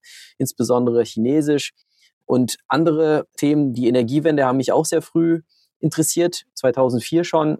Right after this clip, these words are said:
wo wir noch bei fünf Prozent Erneuerbare waren, fand ich, ah, da geht viel mehr und insbesondere ist das ein sehr kluges Thema, wenn wir das mal angehen, sowohl für die Umwelt und fürs Klima, aber auch fürs effiziente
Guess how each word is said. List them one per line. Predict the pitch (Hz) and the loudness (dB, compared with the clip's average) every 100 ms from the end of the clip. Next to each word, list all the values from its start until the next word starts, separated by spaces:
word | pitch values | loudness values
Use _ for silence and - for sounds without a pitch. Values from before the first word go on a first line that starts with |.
| - | -4
wo | 131 | -2
wir | 131 | 0
noch | 131 127 | 0 0
bei | 123 | -2
fünf | 120 147 | 0 -4
Prozent | - 135 - 135 | -2 -4 -2 -2
Erneuerbare | - 120 131 131 127 123 | 0 0 0 0 0 0
waren, | 120 127 127 _ - - _ | -2 -4 -6 _ -20 -20 _
fand | _ 131 123 | _ -4 0
ich, | 131 123 - _ _ | 0 -2 -8 _ _
ah, | - 131 | -2 0
da | 120 | 0
geht | 110 131 | 2 0
viel | - 131 | 0 0
mehr | 120 131 160 - _ | 2 2 0 -2 _
und | 143 131 127 120 - _ _ - | 0 0 0 -4 -8 _ _ -8
insbesondere | 117 - 110 117 120 120 | -4 -2 0 0 2 0
ist | - | 2
das | 117 - | -2 0
ein | 123 117 - _ | -2 -2 -6 _
sehr | 123 120 | -2 -2
kluges | 120 147 151 147 | 0 -2 0 -2
Thema, | - 143 135 123 | -2 0 2 0
wenn | 123 | 0
wir | |
das | 123 123 | 0 -2
mal | 110 | -4
angehen, | 131 135 135 127 - - - _ _ | -2 0 0 -2 -8 -20 -20 _ _
sowohl | 123 120 131 | -2 0 0
für | 127 123 | 0 0
die | 120 | 0
Umwelt | 151 160 143 135 - | 2 2 2 0 -2
und | 131 120 | -8 -6
fürs | 117 - | -8 -6
Klima, | 165 175 165 143 - | -2 0 2 0 -2
aber | 117 117 | -2 0
auch | - 117 - | 2 0 -2
fürs | - 113 - - | -8 -8 -8 -12
effiziente | 120 - - 147 135 127 | -8 -6 -2 0 2 0